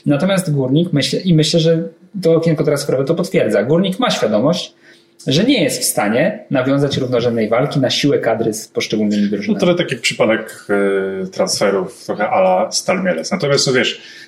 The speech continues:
Speaker 2: pytałem na przykład Szymona Janczyka, co może być największym atutem, e, Górnika Łęczna.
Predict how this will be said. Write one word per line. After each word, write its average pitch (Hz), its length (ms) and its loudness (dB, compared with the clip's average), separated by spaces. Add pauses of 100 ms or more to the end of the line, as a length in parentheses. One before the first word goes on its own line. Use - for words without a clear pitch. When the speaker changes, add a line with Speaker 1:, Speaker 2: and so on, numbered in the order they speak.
(220)
Speaker 2:
pytałem 147 300 0
na 135 60 2
przykład 110 280 0
Szymona 107 320 4
Janczyka, 113 520 0 (280)
co 135 160 2
może 117 260 4
być 104 200 2
największym 104 540 2
atutem, - 460 -2 (420)
e, 175 520 -2
Górnika 185 300 0
Łęczna. - 340 -2